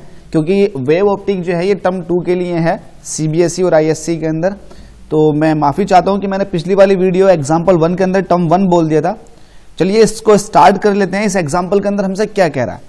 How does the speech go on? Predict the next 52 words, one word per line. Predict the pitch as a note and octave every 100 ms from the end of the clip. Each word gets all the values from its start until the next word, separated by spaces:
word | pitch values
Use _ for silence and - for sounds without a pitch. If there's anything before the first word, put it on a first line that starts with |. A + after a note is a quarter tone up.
| - - -
इसको | D#3+ - -
understand | G#3 F3+ - - F#3 G#3
करते | G3 F#3
हैं। | G3+
मैंने | F#3+ F#3
आपको | F3+ G3
बता | E3+ E3+
रखा, | F#3 F3+ G3 G#3+ - - D3+
Numerical | D#3+ F3 F#3+ G3 G#3+
सबसे | G3+ F3+ -
आसान | G3 E3+ E3+ F3+
होते | G#3 F3+ F#3+
हैं, | G3
बस | G3 G#3
हमको | E3+ E3 G#3
समझ | G3+ F#3 F#3
आने | F3 F3+
चाहिए | F3 D#3+ F3+
कि | F#3+
numerical | F3+ E3 E3+ F#3+
attempt | D3+ C3+ F3 F#3+
किस | F#3 -
तरह | D3+
से | B2+
करना | C3 A2+ G2
है। | F#2 - - - - -
बिल्कुल | F#3 G#3 C4+
टफ | C4 A3+
नहीं | C4 B3
है, | A3 A#3+ -
जैसा | D#3 E3+ G3+ B3+
कह | A#3+ - A3+
रहा | B3+ A#3 A3+
है | A#3
ना, | C4
बिल्कुल | A3+ A3+ B3
वैसे | F#3 F#3 A3
ही | A#3+
चलते | A3 F#3 C3
हैं। | G#2 - - - -
हमसे | E3+ G3 A3+
कह | A3+
रहा | G#3+
है | A3
example | F3 G3+ G3
टू | A3 G#3+
के | G#3+
अंदर, | G#3 F#3+
"The | G3+ G#3
refractive | F3+ - F#3+ G3 - A#3+ A#3
index | G#3 F#3+ G#3 -
of | A#3